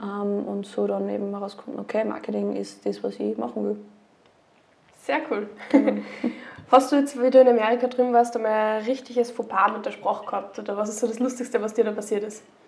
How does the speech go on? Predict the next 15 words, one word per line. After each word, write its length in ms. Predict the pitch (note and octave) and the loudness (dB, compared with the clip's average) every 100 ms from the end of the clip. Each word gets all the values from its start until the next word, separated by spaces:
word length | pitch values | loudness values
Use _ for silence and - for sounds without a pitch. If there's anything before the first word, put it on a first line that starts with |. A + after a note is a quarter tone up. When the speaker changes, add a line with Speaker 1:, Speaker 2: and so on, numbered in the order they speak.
| _ - _ - - - - - | _ -20 _ -20 -20 -20 -14 -2
Speaker 1:
Mm. 380 | G#3+ G#3 G#3 | 2 2 2
mhm. 4000 | G#3+ - - - _ _ - - - _ _ _ _ - _ _ _ _ _ _ _ _ _ _ - _ _ _ _ _ _ _ _ - - - - _ _ _ _ _ _ _ _ _ _ | 0 -6 -20 -20 _ _ -18 -18 -20 _ _ _ _ -20 _ _ _ _ _ _ _ _ _ _ -20 _ _ _ _ _ _ _ _ -20 -20 -20 -20 _ _ _ _ _ _ _ _ _ _
Ein 100 | G#3+ | -6
richtiges 420 | G#3+ A#3+ A#3+ A3 | -4 -2 -2 -4
Fauxpas 360 | - G#3+ - G3+ | -6 -12 -10 -6
mit 180 | G3+ G#3 | -6 -4
der 60 | G3 | -8
Sprache? 840 | - - - G#3 G3+ G3+ G3+ G#3+ G#3+ - - _ _ _ _ _ _ - _ _ _ _ _ _ - - - _ _ - - _ _ _ _ _ _ _ _ _ _ _ - | -10 -20 -20 -10 -8 -6 -6 -6 -10 -20 -20 _ _ _ _ _ _ -20 _ _ _ _ _ _ -16 -16 -16 _ _ -20 -20 _ _ _ _ _ _ _ _ _ _ _ -2
Eigentlich 260 | C4 C4+ | 2 4
nicht 80 | D#4 | 4
so 100 | C#4+ | 4
wirklich. 480 | A3+ A3 A#3+ C4 - | 2 4 0 -2 -2
Speaker 2:
Mhm. 240 | C4 C4 C4+ - _ _ - - - _ _ _ - _ _ _ - | -2 -2 -4 -14 _ _ -20 -20 -20 _ _ _ -20 _ _ _ 0
Speaker 1:
Aber 200 | G#3+ G#3 | 2 4
was 220 | G#3 G#3 | 2 -2